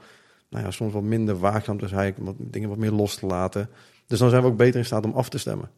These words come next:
En met afstemmen bedoel ik, wat verwacht de omgeving van mij en ben ik in staat om daar invulling aan te geven? Ja, de ene keer ligt dat dichter ook bij je eigen kern en de andere keer ligt het wat verder weg. Maar dat maakt het juist interessant, want hoe ongunstiger een situatie wordt,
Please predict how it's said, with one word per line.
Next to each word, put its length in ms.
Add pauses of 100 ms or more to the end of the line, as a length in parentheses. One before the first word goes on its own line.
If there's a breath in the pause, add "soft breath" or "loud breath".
(180)
En 240
met 140
afstemmen 420
bedoel 240
ik, 100
wat 160
verwacht 320
de 60
omgeving 480
van 100
mij 220
en 80
ben 120
ik 100
in 80
staat 220
om 120
daar 240
invulling 440
aan 120
te 80
geven? 360
Ja, 200 (380 soft breath)
de 100
ene 180
keer 160
ligt 180
dat 240
dichter 380
ook 200
bij 180
je 80
eigen 540 (100)
kern 440 (220 loud breath)
en 120
de 80
andere 260
keer 140
ligt 140
het 100
wat 120
verder 220
weg. 420
Maar 300
dat 180
maakt 200
het 80
juist 240
interessant, 580
want 180
hoe 240 (640 soft breath)
ongunstiger 800
een 80
situatie 600
wordt, 360